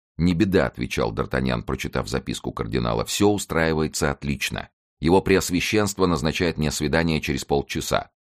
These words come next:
«А, тогда все в порядке». «Друг мой», сказал Д'Артаньян, обращаясь к слуге, «передайте его преосвященству, что через полчаса я буду к его услугам». Слуга поклонился и вышел.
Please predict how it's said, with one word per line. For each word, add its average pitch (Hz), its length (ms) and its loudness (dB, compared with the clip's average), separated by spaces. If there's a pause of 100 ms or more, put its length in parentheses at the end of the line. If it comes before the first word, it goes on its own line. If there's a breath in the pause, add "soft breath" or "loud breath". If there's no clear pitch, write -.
«А, 71 280 6
тогда 76 280 2
все 85 220 2
в - 100 -6
порядке». 64 600 2 (260)
«Друг 98 320 2
мой», 65 180 0
сказал 64 380 -4
Д'Артаньян, 60 460 -2
обращаясь 57 500 -2
к - 80 -14
слуге, 60 380 -2
«передайте 110 540 0
его 78 200 4
преосвященству, 73 1040 -2 (160)
что - 180 0
через 92 300 0
полчаса 80 580 -2
я 101 180 0
буду 92 320 0
к - 80 -14
его 64 280 0
услугам». 50 580 -6 (240)
Слуга 65 360 0
поклонился 120 840 0 (220)
и 92 100 2
вышел. 60 500 -4